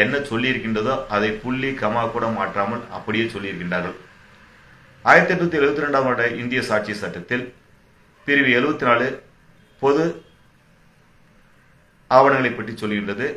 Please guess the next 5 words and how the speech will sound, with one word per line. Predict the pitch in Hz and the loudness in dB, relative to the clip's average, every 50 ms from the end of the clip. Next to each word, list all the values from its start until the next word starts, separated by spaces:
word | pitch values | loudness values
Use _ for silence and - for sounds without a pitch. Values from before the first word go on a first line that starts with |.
| - - - _ | -12 -18 -16 _
பிரிவு | - 131 127 127 120 113 117 | -2 0 0 2 2 2 2
எழுபத்தைந்து | 123 135 139 131 131 117 110 107 110 120 135 147 - - - - - _ _ _ _ _ _ _ _ - | 2 0 -2 0 0 0 0 -2 -4 -4 -6 -6 -6 -10 -16 -20 -20 _ _ _ _ _ _ _ _ 4
தனியார் | 127 135 139 156 156 151 151 151 - 117 117 | 4 6 8 8 8 8 8 6 2 0 0
ஆவணங்களை | 113 113 110 107 107 98 | 2 2 0 0 -2 -4
பற்றி | 90 - - | -6 -6 -8